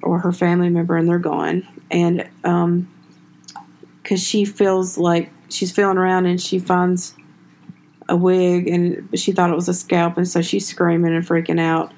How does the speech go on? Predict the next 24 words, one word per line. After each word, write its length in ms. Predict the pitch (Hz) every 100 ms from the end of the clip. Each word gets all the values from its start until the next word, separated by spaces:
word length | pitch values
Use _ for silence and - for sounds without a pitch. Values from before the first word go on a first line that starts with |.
| - - _ - _
But, 200 | 180 175
um, 180 | 170 170
anyway, 600 | 226 269 190 175 170 175 - - - - -
then 180 | 196 196
there's, 360 | 185 180 180
um, 400 | 170 165 170 180 -
there's 180 | 180 170
a 60 |
teacher, 640 | 170 214 208 208 202 196 196
Laurel, 440 | 185 185 196 190
who 140 | 190 185
gets 180 | 180 -
close 320 | - 175 175
to 100 | -
Dinah, 540 | 175 165 160 160 170 180 - - - - - _ -
and 160 | 170
then 200 | 175 175
there's 280 | 175 170 170
a 60 | 170
diplom-, 460 | 175 190 196 185 180 -
alleged 640 | 175 180 190 190 190 180
di-, 240 | 180 185 180 180
diplomat, 600 | 185 185 180 175 170 -
Nick, 420 | 175 180 180 -